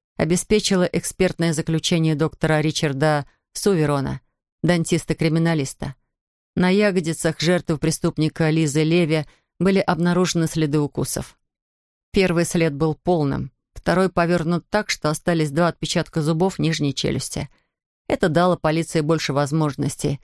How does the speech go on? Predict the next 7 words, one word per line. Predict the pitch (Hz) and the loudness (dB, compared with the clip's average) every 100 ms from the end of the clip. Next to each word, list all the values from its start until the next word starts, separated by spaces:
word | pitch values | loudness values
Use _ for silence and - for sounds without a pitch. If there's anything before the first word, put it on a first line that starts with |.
| _ - | _ 0
для | 170 | 0
сравнения | - 160 160 156 147 | 2 0 2 0 0
сведений | 147 165 156 151 151 | 0 0 2 2 2
о | 156 | 0
зубах | 147 143 151 - | 0 0 -2 -2
с | - | -6
отметинами, | - 156 143 143 143 143 | -2 -2 -2 -2 -2 -2